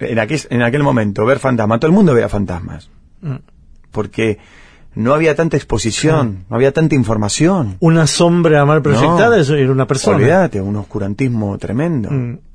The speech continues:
Speaker 2: mm.
Speaker 1: Lo oscuro. A ver, cuando uno va de noche a un bosque, si alguno tuvo esa experiencia con las linternas,
Speaker 2: Te cagas
Speaker 1: venís
Speaker 2: de
Speaker 1: boludeando, boludeando, y en un momento empieza a haber más silencio, y hay un momento donde decís,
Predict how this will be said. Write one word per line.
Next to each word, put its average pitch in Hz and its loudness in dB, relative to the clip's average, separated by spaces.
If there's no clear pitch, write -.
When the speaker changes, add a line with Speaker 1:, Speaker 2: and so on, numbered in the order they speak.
Speaker 2:
mm. 135 -6
Speaker 1:
Lo 110 -2
oscuro. 131 -2
A 123 -2
ver, 139 2
cuando 131 2
uno 151 2
va 135 4
de 123 2
noche 131 0
a 120 2
un 120 -4
bosque, 104 -4
si - -8
alguno 113 -4
tuvo 120 -2
esa 107 -4
experiencia 104 -2
con 113 -4
las 110 -4
linternas, 104 -4
Speaker 2:
Te - -12
cagas 120 0
Speaker 1:
venís 170 2
Speaker 2:
de 131 2
Speaker 1:
boludeando, 151 2
boludeando, 170 2
y 131 0
en 139 -2
un 151 0
momento 175 0
empieza 139 -2
a - 2
haber 151 2
más 143 -2
silencio, 208 0
y 151 4
hay 143 4
un 143 0
momento 190 2
donde 143 2
decís, 131 -2